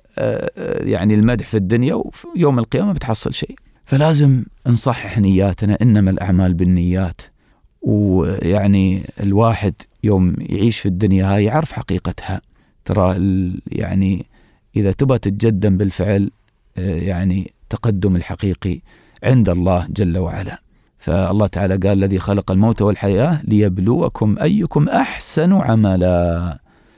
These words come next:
كل ما كنت أحسن الناس عملاً، يعني في صلاتك، في ذكرك لله، في قراءتك القرآن، في برك لوالديك، في شغلك، حتى في دوامك. هذا الدوام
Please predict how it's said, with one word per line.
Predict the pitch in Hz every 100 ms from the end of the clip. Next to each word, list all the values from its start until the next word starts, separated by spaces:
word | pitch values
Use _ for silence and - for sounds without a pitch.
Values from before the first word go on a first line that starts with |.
| _ _ _ _ _ -
كل | 196
ما | 175 160
كنت | - 143 123
أحسن | - 147 170 - 107
الناس | 98 104 98 -
عملاً، | 107 95 87 82 - _ _ _ _ _ _ _ _
يعني | - 92 90 85 87
في | -
صلاتك، | - 82 90 90 87 101 98 98
في | - 107
ذكرك | 98 98 98 92 -
لله، | 107 95 95 92 92
في | - 101
قراءتك | 92 92 92 - -
القرآن، | 95 - - 95 95 98
في | 98
برك | 95 87 87 -
لوالديك، | 95 95 92 92 98 95
في | -
شغلك، | 101 143 135 143 117
حتى | - 110 -
في | 123 123
دوامك. | 120 131 139 127 - - _ _ _ _ _ _ _ _ -
هذا | 101 95
الدوام | 92 101 104 120 165